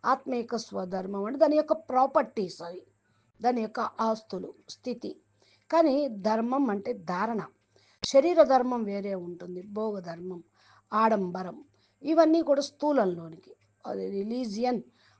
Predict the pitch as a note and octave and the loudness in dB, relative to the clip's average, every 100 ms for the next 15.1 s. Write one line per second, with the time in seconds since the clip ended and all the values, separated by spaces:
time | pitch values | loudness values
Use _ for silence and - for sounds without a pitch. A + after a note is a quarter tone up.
0 | - A3 G#3+ G#3 F#3+ F3+ - _ - A#3 | -8 -4 -2 -2 -4 -6 -10 _ -8 -6
1 | C#4+ - A#3+ - - A3+ - G3+ - F3+ | -6 0 0 0 -6 -10 -8 -8 -6 -6
2 | F#3 F3+ F3+ - F#3+ F3+ F#3 - _ _ | -6 -6 -10 -12 -12 -10 -10 -12 _ _
3 | _ _ _ G#3+ G#3+ G#3+ A3 B3+ C#4 A#3 | _ _ _ -8 -6 -6 -6 2 4 4
4 | A#3 A3 F3+ G3 A3+ B3+ A#3 G3 A3 G3+ | 2 2 0 -4 -2 -2 -4 -6 -10 -6
5 | G3 G3 G#3 G3+ A#3+ G3+ F#3+ G3+ G3+ G3 | -4 -4 -6 -8 -6 -6 -6 -6 -6 -8
6 | F4+ _ _ - F#3+ - G3+ F#3+ - _ | -10 _ _ -12 -12 -10 -8 -8 -10 _
7 | _ - - F#3+ G3+ G3+ G3 F#3+ F#3 F3 | _ -20 -6 -2 -2 0 -2 -2 -6 -6
8 | F#3+ A3+ A#3 A3+ F3+ _ _ _ - G#3 | -4 -4 0 0 0 _ _ _ -2 0
9 | G3+ F#3+ F3+ E3 F3 E3+ F3 - G#3+ G3+ | 2 0 -2 -8 -12 -12 -14 -8 -2 -2
10 | F3+ - G3 G3+ F#3+ F3+ F#3 F4 A3+ G3+ | -2 -6 -8 -6 -8 -8 -8 -6 -4 -4
11 | F#3+ A3 A3+ F3 - F2+ F3 E3 - - | -6 -8 -8 -10 -10 -12 -10 -10 -12 -18
12 | _ _ _ _ - B3+ F4 D#4+ A3+ A3+ | _ _ _ _ -6 -2 4 4 4 -2
13 | - - A3+ A#3 A#3 F3+ F3+ F#3+ A3 B3+ | -4 -6 -8 -8 -10 -8 -6 -6 -6 -8
14 | F#3 F#3 F3+ F#3+ G3 F3 F#3 G#3+ G#3+ E3+ | -6 -6 -6 -6 -6 -4 -4 -4 -6 -6
15 | F#3 | -10